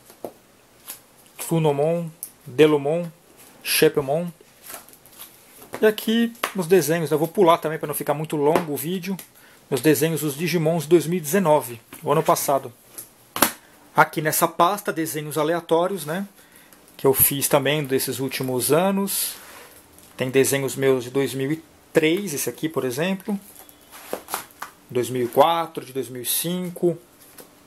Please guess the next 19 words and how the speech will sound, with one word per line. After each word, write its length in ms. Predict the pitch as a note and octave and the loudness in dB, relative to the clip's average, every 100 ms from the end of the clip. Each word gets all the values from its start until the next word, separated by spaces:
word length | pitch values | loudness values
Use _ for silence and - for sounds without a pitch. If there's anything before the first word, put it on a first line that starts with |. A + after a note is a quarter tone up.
| - - - - - - - - - - - - - - - - - - - - - - - - - - - - - - - _ _ - _ - - - - - - | -18 -18 -20 -20 -20 -20 -20 -20 -20 -20 -20 -20 -20 -20 -20 -20 -20 -20 -20 -20 -20 -20 -20 -20 -20 -20 -18 -18 -20 -20 -20 _ _ -20 _ -20 -20 -20 -18 -14 -8
E 60 | E3 | 0
tá 140 | C4 | 0
aqui, 260 | B3+ F#3+ D3+ | 2 0 2
né, 140 | D3+ | 2
no 80 | D3 | 4
meu 120 | D3 | 4
acervo, 460 | C#3+ - E3 G3 D#3 | 4 2 2 2 0
não 80 | |
vou 140 | C#3 C#3+ | -4 -4
ficar 160 | - | -4
mostrando 500 | C#3+ C#3 - C#3+ C#3+ | -4 -6 -4 -4 -4
tudo 340 | C#3+ - C#3+ C#3 | -6 -4 -2 2
pra 180 | C3+ C3+ | 4 4
não 180 | C#3 | 0
ficar 520 | C3 C3 C#3 C3 B2+ - - - - - - - - - C3+ | -6 2 4 4 2 -4 -18 -20 -20 -20 -20 -20 -20 -18 -6
muito 340 | C#3+ D#3 D#3 | -4 0 2
longo 560 | D3+ E3+ A3+ A3+ A#3+ - | 4 4 2 -2 -6 -6
o 580 | C3+ C3 B2+ B2 B2 A#2+ A#2 | -4 0 0 0 0 -2 -4
vídeo. 440 | F3 G#3+ G3+ | -6 -4 -4